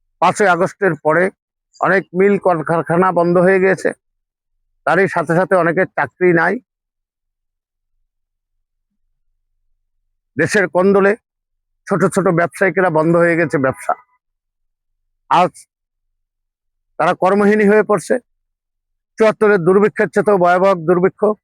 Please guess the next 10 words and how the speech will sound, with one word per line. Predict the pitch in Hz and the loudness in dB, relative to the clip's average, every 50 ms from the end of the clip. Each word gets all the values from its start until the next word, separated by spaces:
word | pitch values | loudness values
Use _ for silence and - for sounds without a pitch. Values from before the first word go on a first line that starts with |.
| _ _ _ _ _ _ _ _ _ _ _ _ _ _ _ _ _ _ _ _ _ _ _ _ _ _ _ _ _ | _ _ _ _ _ _ _ _ _ _ _ _ _ _ _ _ _ _ _ _ _ _ _ _ _ _ _ _ _
প্রিয় | _ 139 170 175 170 | _ -2 0 0 2
বন্ধুরা, | 180 185 185 190 190 196 196 _ _ _ _ _ _ _ _ _ _ _ _ _ _ _ _ _ _ _ _ _ _ _ _ 127 110 | 2 2 2 2 2 0 -2 _ _ _ _ _ _ _ _ _ _ _ _ _ _ _ _ _ _ _ _ _ _ _ _ -6 0
যার | 175 170 175 180 165 156 | 2 2 2 2 0 0
যার | 190 196 196 190 180 - | 0 0 2 0 -2 -4
স্থান | _ _ 185 185 190 180 | _ _ -2 0 0 2
থেকে | 196 185 190 175 | 2 0 2 2
যদি | 190 180 190 180 170 170 | 2 2 2 2 2 2
এ-, | 165 151 - - 151 | 0 -2 -2 -2 0
এগিয়ে | 165 160 190 185 185 175 | 2 2 2 4 2 2
আসি, | 180 - - | 0 -2 -4